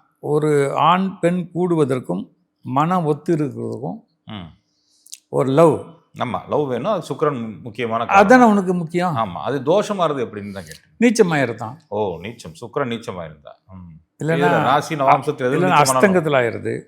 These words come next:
Speaker 2: ஓகே.
Speaker 1: நேட்டல் சார்ட் தான், ராசியில தான் பார்க்கணும்.
Speaker 2: ம்,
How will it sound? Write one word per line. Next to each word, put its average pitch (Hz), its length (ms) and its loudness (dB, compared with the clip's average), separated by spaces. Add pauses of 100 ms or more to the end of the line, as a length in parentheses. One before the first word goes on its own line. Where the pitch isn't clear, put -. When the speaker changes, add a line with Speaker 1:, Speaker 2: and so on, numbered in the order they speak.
(380)
Speaker 2:
ஓகே. - 260 -16 (640)
Speaker 1:
நேட்டல் 226 400 6
சார்ட் 156 260 6
தான், 107 140 -2
ராசியில 151 360 2
தான் 170 160 -6
பார்க்கணும். 98 360 -10
Speaker 2:
ம், 82 80 -16